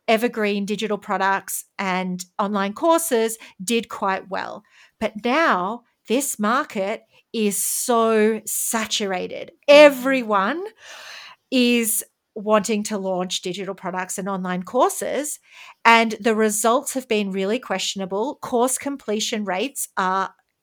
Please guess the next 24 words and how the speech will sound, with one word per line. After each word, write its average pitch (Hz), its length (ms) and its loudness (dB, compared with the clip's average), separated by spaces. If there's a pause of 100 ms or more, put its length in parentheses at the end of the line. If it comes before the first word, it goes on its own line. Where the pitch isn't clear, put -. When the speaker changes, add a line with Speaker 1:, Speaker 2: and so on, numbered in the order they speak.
(520)
Speaker 1:
astonishingly 214 1160 -2
low, 214 380 0 (520)
and 247 220 2
so 226 420 2 (100)
people 233 440 -4
are 285 60 0
really 208 340 -2
wary 202 460 0
of 180 100 -8
this. - 300 -10 (260)
So 247 220 0
they're 254 160 4
giving 294 400 0
advice 226 500 2
that - 180 -8
doesn't 240 360 -4
take 240 320 -4
into 254 180 -6
consideration 202 1000 -4 (600)
just 214 400 -6
market 202 540 -2
factors - 800 -4 (100)
like 220 460 4
Speaker 2:
Mm-hmm. 185 180 -12